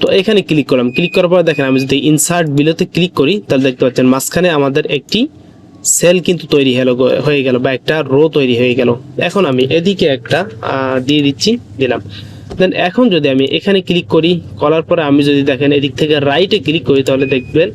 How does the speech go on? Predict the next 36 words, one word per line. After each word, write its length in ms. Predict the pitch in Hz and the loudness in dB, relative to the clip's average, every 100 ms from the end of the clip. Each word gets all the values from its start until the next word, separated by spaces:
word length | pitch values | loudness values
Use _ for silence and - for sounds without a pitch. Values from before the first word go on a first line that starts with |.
| - | -4
আমাদের 340 | 139 131 131 | -2 0 0
ডান 240 | 135 139 175 | 0 -2 0
পাশে 420 | 190 175 139 135 | 0 -2 0 0
একটা 280 | 147 131 160 | -2 -4 -4
কলাম 420 | - 131 135 214 254 - - - | -2 0 0 0 -4 -10 -10 0
ক্রিয়েট 280 | 180 170 | 2 2
হয়ে 160 | 147 131 | 0 0
গেল। 160 | 127 120 | 0 0
সেমভাবে 580 | - 233 202 131 127 | 2 2 2 0 -2
আমি 240 | - 135 143 | -2 0 2
এখানে 360 | 156 156 240 226 | 0 0 0 0
ক্লিক 260 | 147 135 | 0 -2
করার 200 | 139 131 | 0 0
পরে 200 | 127 151 | 0 0
যদি 240 | 185 139 127 | 0 0 2
আমি 220 | 131 147 - - - | 2 0 -6 -16 -2
লেফটে 460 | 139 139 185 - 208 | 2 4 2 0 -2
ক্লিক 280 | - 160 - | 0 -4 0
করি 300 | 143 175 240 - - | 0 0 -2 -8 -10
এখান 280 | - 135 139 | -6 -2 0
থেকে 220 | 131 131 | 0 0
এই 220 | 214 208 135 | 0 0 0
যে 220 | 131 127 | 0 4
লেফট 320 | 131 143 - | 2 2 -2
যেটা 240 | 143 139 | -2 0
আছে 180 | 139 202 | -2 -2
সেটা 200 | 185 139 | -2 0
কিন্তু 220 | 127 127 | 0 2
আমাদের 220 | 127 123 123 | 2 2 0
বাম 240 | 127 123 | 0 -2
পাশে 240 | 135 131 | -2 -4
একটি 200 | 135 - | -4 -4
কলাম 300 | 135 143 180 | -2 -2 -2
ক্রিয়েট 320 | 180 139 123 - | -2 -2 -2 0
হয়ে 160 | 127 | 0
যাবে। 220 | 135 123 | 0 -2